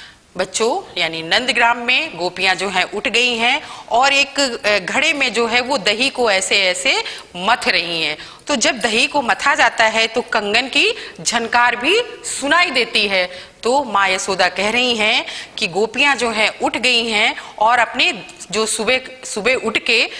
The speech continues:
यानी, अ, दही को मथ रही हैं और मथने से जो है, दही के मथने से जो है कंगन की आवाज यानी झनकार जो है वो सुनाई दे रही है।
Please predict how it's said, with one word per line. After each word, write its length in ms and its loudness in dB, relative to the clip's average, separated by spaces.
यानी, 500 2
अ, 420 -2
दही 320 0
को 180 0
मथ 260 0
रही 300 2
हैं 180 2
और 240 -2
मथने 420 0
से 200 0
जो 160 -2
है, 280 2
दही 200 2
के 140 0
मथने 380 0
से 220 0
जो 120 2
है 360 -4
कंगन 340 2
की 540 0
आवाज 460 2
यानी 220 0
झनकार 500 2
जो 140 -6
है 180 2
वो 560 2
सुनाई 580 2
दे 160 2
रही 300 -2
है। 200 -6